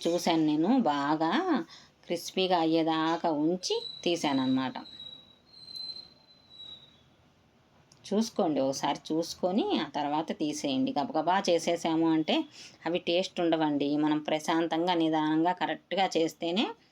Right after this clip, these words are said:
అన్నీ కరెక్ట్గా వేస్తేనే టేస్ట్ బాగుంటుందన్నమాట.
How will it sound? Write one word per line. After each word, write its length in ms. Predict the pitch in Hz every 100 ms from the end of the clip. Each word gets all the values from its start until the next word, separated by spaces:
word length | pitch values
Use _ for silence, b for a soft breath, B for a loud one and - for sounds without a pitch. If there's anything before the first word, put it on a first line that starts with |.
| b b _ _ _ 151
అన్నీ 220 | 175 202 180
కరెక్ట్గా 360 | 156 - 175 165
వేస్తేనే 360 | 156 156 170 226
టేస్ట్ 260 | 180 160 - 165
బాగుంటుందన్నమాట. 720 | 151 151 151 156 151 139 151